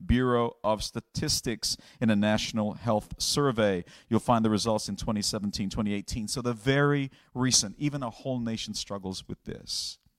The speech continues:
And so David says this, he says, "Find rest."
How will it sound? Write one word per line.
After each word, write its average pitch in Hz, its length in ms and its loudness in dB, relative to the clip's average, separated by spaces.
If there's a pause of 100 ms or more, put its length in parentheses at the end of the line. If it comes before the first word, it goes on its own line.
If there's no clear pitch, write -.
(520)
And 107 100 4
so 123 120 6
David 123 340 10
says 113 520 8
this, 131 360 6
he 120 80 2
says, 110 260 0
"Find 131 540 -4
rest." - 680 -8